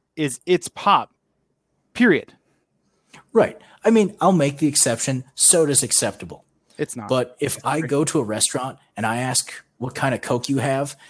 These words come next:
Speaker 2: and you tell me six kinds of Pepsi, that's not Coke. If I go to a restaurant and I ask what kind of Pepsi you have,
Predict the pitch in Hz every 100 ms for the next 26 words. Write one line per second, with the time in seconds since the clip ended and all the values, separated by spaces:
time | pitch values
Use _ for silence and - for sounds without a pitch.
0 | - 95 113 131 131 131 117 - 127 -
1 | 135 123 - 131 113 - 147 139 _ _
2 | 147 - 147 135 131 - 127 107 - _
3 | _ _ _ 247 233 139 135 147 135 120
4 | 127 - 131 127 _ 104 127 127 - 120
5 | 131 90 - 120 - 117 123 127